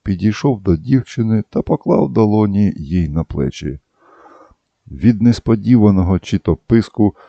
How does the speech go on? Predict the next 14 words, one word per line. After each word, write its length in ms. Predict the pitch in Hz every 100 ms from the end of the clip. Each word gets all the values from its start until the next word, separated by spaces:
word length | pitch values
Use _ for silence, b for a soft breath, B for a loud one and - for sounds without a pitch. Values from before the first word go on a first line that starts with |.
| b -
чи 140 | 135
то 200 | - 107
вереску 600 | 95 123 117 107 - 107
я 180 | 87 87
мало 440 | 90 107 107 98
не 240 | 92 95 - -
підстрибнула 760 | 92 - 92 80 73 82 82
на 120 | 78
своєму 460 | 78 85 80 76 80
місці. 540 | 82 80 - - 78 - b b b b _ -
"Ї! 1080 | 277 466 480 466 440 427 415 370 359 233 - - b b _
А 180 | - 190
руки 580 | 202 226 240 165 185 185
ж!" 260 | 113 -